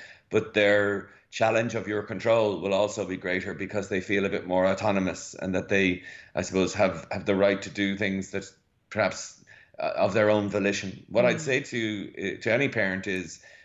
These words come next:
Speaker 1: you need to give your teenager what they need as opposed to what they want. And if they want to be outside, but they need to be inside, then that's, uh, the, the end result of,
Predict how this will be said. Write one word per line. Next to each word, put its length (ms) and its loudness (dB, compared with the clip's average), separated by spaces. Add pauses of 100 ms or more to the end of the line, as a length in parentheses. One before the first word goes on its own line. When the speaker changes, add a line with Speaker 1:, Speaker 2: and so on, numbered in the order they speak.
(100)
Speaker 1:
you 140 -4
need 200 0
to 80 -6
give 180 0
your 160 -4
teenager 800 -4 (160)
what 340 -2
they 220 0
need 540 -2
as 160 -2
opposed 340 -2
to 80 -6
what 260 0
they 120 -2
want. 420 -2 (420)
And 120 0
if 80 -2
they 140 4
want 280 2
to 80 -6
be 140 -2
outside, 480 0
but 100 -12
they 120 -4
need 260 -2
to 80 -12
be 160 0
inside, 480 -4
then 160 0
that's, 400 -6
uh, 80 -6 (100)
the, 220 -2 (100)
the 100 -2
end 200 0
result 300 -2
of, 140 -6